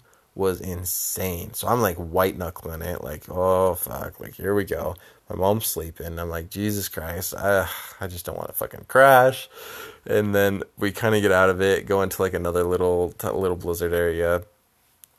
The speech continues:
and then my mom is like, ho-, like, kinda wakes up, and she's like, "Holy cow, like, holy cow, where, what happened? Like,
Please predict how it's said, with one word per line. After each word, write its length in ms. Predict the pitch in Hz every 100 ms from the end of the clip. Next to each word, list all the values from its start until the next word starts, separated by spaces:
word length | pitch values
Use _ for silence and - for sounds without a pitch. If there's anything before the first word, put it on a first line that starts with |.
| _ _ _ -
and 180 | - 92
then 140 | 95 90
my 140 | 87
mom 260 | 85 82 85
is 140 | 87
like, 160 | 87 92
ho-, 220 | 98 -
like, 280 | 82 87 85
kinda 200 | - 87
wakes 240 | 85 -
up, 80 | 90
and 100 | 95
she's 80 | 87
like, 140 | 87
"Holy 260 | - 175 220
cow, 380 | - 139 190 127
like, 280 | 107 - - - - - - _ _ _ _ _ _ -
holy 280 | 208 233 208
cow, 320 | - 202 190
where, 340 | 117 165 226
what 220 | 120 202 269
happened? 520 | 151 254 - 98 95
Like, 260 | 90 -